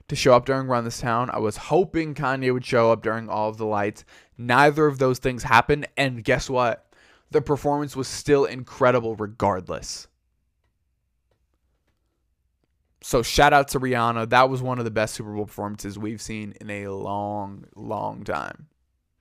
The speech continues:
Um, give you a quick Andy Reid stat. So Andy Reid is now tied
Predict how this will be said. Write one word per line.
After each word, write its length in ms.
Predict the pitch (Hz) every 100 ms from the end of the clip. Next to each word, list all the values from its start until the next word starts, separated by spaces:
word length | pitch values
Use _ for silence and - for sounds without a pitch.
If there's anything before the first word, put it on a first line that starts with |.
| _ _ _ _ _ _ _ _ _ _ _ _ _ _ _ _
Um, 580 | 139 160 160 156 151 135 - _ _ _ - - - _ _ _ _ _ 151
give 160 | 156
you 80 | 147
a 40 | 120
quick 260 | 151 135
Andy 280 | 131 131 123
Reid 280 | 113 120 117
stat. 400 | - 95 73 _ _ _ - _ _ _ _ _ _ _ _ _ _ _ _ _ _ _ _ _ _ _ _ _ _ _ _ _
So 180 | - 139
Andy 280 | 143 165 185
Reid 260 | 151 139
is 120 | 127
now 180 | 120 117
tied 580 | - - 107 95 98